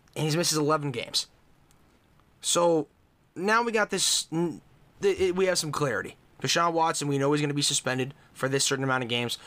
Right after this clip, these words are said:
There's no more appeal, this or that. It's done. He has three weeks left. Then he's out of the team facility, I think, until, like, mid-October or late October. Then he can come back to strictly work out. And then I think mid-November, he can come back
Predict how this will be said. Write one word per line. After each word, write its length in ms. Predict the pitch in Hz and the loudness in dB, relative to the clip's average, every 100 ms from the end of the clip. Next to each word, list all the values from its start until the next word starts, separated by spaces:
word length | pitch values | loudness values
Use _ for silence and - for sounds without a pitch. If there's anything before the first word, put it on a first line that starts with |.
| - | -8
There's 200 | - 120 | -4 -2
no 160 | 135 147 | 0 0
more 380 | 143 139 135 - - - | 2 2 2 -2 -10 -12
appeal, 560 | 131 - 170 156 147 | -8 -2 2 2 2
this 380 | 131 147 151 - | 2 2 2 0
or 100 | 147 | 0
that. 260 | 139 135 131 | 0 0 0
It's 180 | 139 - | -6 -6
done. 260 | - 110 - _ _ _ _ _ | -4 -4 -6 _ _ _ _ _
He 200 | 123 135 | -4 0
has 160 | 131 - | 0 0
three 260 | 143 160 | -2 0
weeks 300 | 175 185 - | 0 -2 0
left. 380 | 160 160 - - _ _ | 0 0 -2 -12 _ _
Then 220 | 131 151 | -2 0
he's 160 | 151 - | 0 0
out 140 | 135 | 0
of 80 | 156 | 0
the 60 | 165 | 0
team 200 | 165 156 | -2 0
facility, 500 | - 147 151 151 151 | 0 2 2 0 -2
I 100 | 123 | -4
think, 200 | 139 147 | -4 -4
until, 240 | 143 143 | -2 0
like, 180 | 135 110 | -2 -2
mid-October 840 | 120 139 143 127 - 135 151 175 131 | -2 0 0 -2 -2 -4 0 0 0
or 60 | |
late 180 | 123 143 | 0 0
October. 540 | 135 - 127 151 196 - - - - | 0 -2 -4 0 0 -2 -12 -12 -4
Then 80 | |
he 100 | 151 | -2
can 120 | 147 131 | -2 -2
come 180 | 151 | 0
back 200 | 147 143 143 | 0 0 0
to 100 | 120 | -4
strictly 380 | - 147 147 | -2 -2 0
work 260 | 127 123 - | 0 0 2
out. 240 | 147 180 - - _ | 2 2 -4 -20 _
And 160 | 139 147 | -6 0
then 80 | |
I 80 | 147 | 0
think 320 | 135 156 143 | 0 -2 0
mid-November, 880 | 135 139 147 147 135 120 147 160 190 - - - | 0 0 2 0 0 0 0 2 0 -2 -20 -6
he 140 | 165 | -4
can 180 | 156 156 | -2 -2
come 220 | 156 160 | 0 0
back 380 | 151 160 175 | 0 0 -2